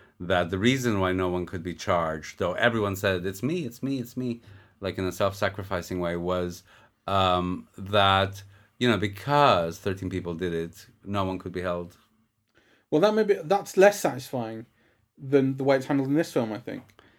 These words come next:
Speaker 2: Because in this film, it's a moral choice, not a practical one. In this film, he, he, he, he, he basically says, "I could choose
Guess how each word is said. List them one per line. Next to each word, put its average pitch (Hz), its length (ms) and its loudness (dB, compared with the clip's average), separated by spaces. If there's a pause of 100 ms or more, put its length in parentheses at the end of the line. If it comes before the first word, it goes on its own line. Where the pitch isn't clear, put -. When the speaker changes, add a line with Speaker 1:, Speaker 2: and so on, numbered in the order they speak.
(160)
Speaker 2:
Because 151 240 6
in 180 140 8
this 185 180 4
film, 131 200 4
it's 139 140 -2
a 147 60 2
moral 160 320 4
choice, 107 320 -4
not 135 400 0
a - 20 -8
practical 131 460 -4
one. 117 180 -12 (880)
In 180 120 4
this 190 160 4
film, 143 180 6
he, 160 80 6
he, 170 140 -2
he, 175 320 -2
he, 190 140 -2 (200)
he 185 80 0
basically 233 380 4
says, 123 340 2 (260)
"I 160 100 6
could 196 420 2
choose 123 580 2